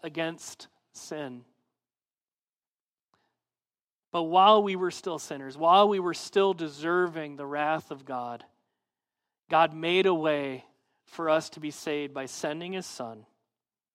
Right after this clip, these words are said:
He sent his Son to die and rise again as our substitute and representative,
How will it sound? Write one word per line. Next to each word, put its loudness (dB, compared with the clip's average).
He -14
sent -2
his -4
Son -2
to -8
die 6
and -10
rise 4
again -4
as -10
our 2
substitute -8
and -18
representative, -12